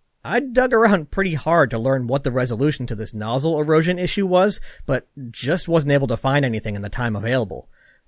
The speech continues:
If anyone has a clue, please shoot me an email. In any case, clearly the folks at Thiokol still had some work to do.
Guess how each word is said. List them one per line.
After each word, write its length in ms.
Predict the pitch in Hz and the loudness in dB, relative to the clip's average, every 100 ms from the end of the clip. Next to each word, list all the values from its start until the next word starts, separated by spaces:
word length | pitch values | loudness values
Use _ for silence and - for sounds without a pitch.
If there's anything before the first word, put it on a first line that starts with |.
| _ | _
If 120 | - | -4
anyone 280 | 156 180 185 | 2 4 4
has 120 | 160 | 4
a 60 | 143 | 0
clue, 460 | - 175 220 226 - | 0 4 4 2 -8
please 240 | - 196 - | 0 2 2
shoot 240 | 165 151 | 0 -2
me 80 | 120 | -2
an 100 | 110 | -4
email. 380 | 135 107 55 - _ _ _ _ _ _ | -2 -4 -8 -20 _ _ _ _ _ _
In 240 | - 127 180 | -8 0 4
any 200 | 254 156 | 4 2
case, 380 | 113 107 - - - _ | -2 -6 -8 -12 -20 _
clearly 360 | - 208 247 240 | 2 4 6 4
the 100 | 214 | 2
folks 320 | 160 156 - | 2 0 0
at 140 | - | -2
Thiokol 580 | 214 208 123 117 110 92 | 2 2 2 -2 -4 -4
still 340 | - 127 151 | -6 -2 -2
had 240 | - 156 175 | 0 -2 -2
some 220 | - 156 | -2 0
work 200 | 131 - | 0 -2
to 100 | 101 | -8
do. 240 | 87 - | -12 -16